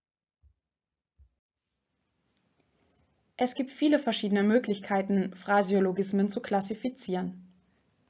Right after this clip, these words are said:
Eine Möglichkeit ist die Unterscheidung in referenzielle, strukturelle und kommunikative Phraseologismen. Referenzielle Phraseologismen beziehen sich auf Objekte, Vorgänge oder Sachverhalte der Wirklichkeit.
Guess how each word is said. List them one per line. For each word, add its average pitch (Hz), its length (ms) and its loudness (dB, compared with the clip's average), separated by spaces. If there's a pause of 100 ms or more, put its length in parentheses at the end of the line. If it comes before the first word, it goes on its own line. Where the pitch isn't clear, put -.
(160)
Eine 254 240 6
Möglichkeit 262 720 2
ist - 220 -12
die 196 100 -4
Unterscheidung 190 640 -4
in 185 100 -8
referenzielle, 240 960 0
strukturelle 202 800 -2 (340)
und 285 180 2
kommunikative 262 800 0
Phraseologismen. 180 1120 -6 (1300)
Referenzielle 202 800 4
Phraseologismen 254 1120 4 (240)
beziehen 277 400 2
sich - 200 -4
auf - 140 -2
Objekte, 190 640 0 (140)
Vorgänge 202 760 2
oder 262 260 6
Sachverhalte 208 720 0
der 220 180 0
Wirklichkeit. 185 720 -8